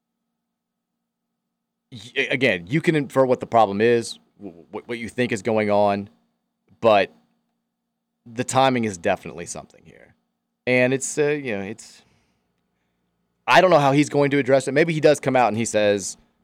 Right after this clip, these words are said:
"There was never any truth to this. Louisville's where I wanna be." Maybe he doesn't, you know, he'll, he'll do the thing where he won't address it head on, but he'll put out a series of tweets saying, you know,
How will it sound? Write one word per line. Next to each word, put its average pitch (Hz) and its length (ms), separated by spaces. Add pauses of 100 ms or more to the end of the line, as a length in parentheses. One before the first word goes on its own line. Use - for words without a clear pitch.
"There 131 120
was 117 100
never 120 260
any 95 140
truth - 220
to - 40
this. 71 180
Louisville's 120 300
where 117 160
I 113 40
wanna 98 200
be." 85 80
Maybe 151 220
he 160 80
doesn't, 147 280 (140)
you 101 120
know, 78 60
he'll, 104 200
he'll 139 140
do 131 100
the 131 60
thing 127 220
where 120 80
he 123 60
won't 120 220
address 110 240
it 90 100
head 107 140
on, 131 400 (400)
but 120 80
he'll 113 80
put 131 160
out 120 100
a 110 60
series 117 300
of 101 80
tweets 110 280
saying, 98 420 (360)
you 73 100
know, 52 220